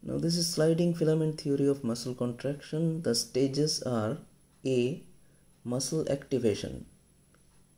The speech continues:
Here, motor nerve stimulates an action potential to pass down up to myoneural junction or neuromuscular junction. Next step is calcium release, calcium ion release.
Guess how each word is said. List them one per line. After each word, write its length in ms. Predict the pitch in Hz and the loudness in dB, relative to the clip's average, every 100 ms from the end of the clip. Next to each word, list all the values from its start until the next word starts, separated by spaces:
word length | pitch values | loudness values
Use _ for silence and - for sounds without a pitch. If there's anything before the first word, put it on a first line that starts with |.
| - | -4
Here, 420 | 165 160 135 170 - - _ _ | 4 4 4 -2 -12 -20 _ _
motor 420 | 120 127 143 160 160 | -4 0 2 4 4
nerve 400 | 165 151 147 147 | 4 4 2 0
stimulates 920 | - 135 135 139 135 143 147 - - - _ _ _ _ _ - | -4 -2 0 2 2 0 -4 -12 -12 -18 _ _ _ _ _ -4
an 120 | 113 | 0
action 440 | 117 135 - 151 | 0 -2 -2 0
potential 600 | 147 139 139 135 - 113 117 | 2 2 2 0 0 0 2
to 100 | 117 | -2
pass 380 | - 120 135 | 0 -2 -2
down 480 | - 117 120 120 120 | 0 2 2 0 -2
up 300 | 120 127 - | -4 -6 -6
to 60 | 135 | -4
myoneural 920 | 131 127 120 123 131 127 123 120 117 | -4 -2 0 0 0 2 4 6 6
junction 380 | 113 107 110 131 | 4 0 -2 -2
or 140 | 139 | -2
neuromuscular 920 | 127 120 120 120 127 120 110 - - 117 | -2 -2 0 2 2 0 -2 -4 -4 -2
junction. 440 | 95 - 60 58 - - _ _ _ _ _ _ _ _ _ _ _ - | -2 -4 -8 -12 -16 -20 _ _ _ _ _ _ _ _ _ _ _ -2
Next 260 | 139 170 | 0 0
step 260 | - 160 160 | 0 0 2
is 180 | 151 - | -2 -4
calcium 760 | - 143 143 - - 156 156 | -2 0 0 -2 2 2 4
release, 580 | 147 123 117 104 - - | 2 4 2 2 4 4
calcium 580 | - - - - 127 123 | 2 -10 -16 -8 -2 0
ion 240 | 113 113 110 | 2 2 2
release. 560 | 107 117 143 143 - | 2 2 2 2 -2